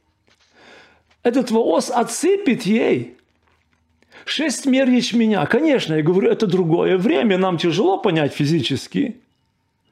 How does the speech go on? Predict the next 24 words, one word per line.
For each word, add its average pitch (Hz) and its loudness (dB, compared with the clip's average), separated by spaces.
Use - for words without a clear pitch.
Сегодня, 190 0
если 226 -2
эти 202 -2
шесть 214 -2
мер, 220 0
я 180 2
не 185 2
знаю, 185 0
точно 185 0
я 175 0
не, 170 0
даже 170 0
не 170 0
смотрел, 180 -2
но 156 2
это 156 0
был 165 2
немалый 165 0
вес. 127 -4
Это 185 0
было 165 2
больше, 220 0
чем 147 -2
ефа. 120 -2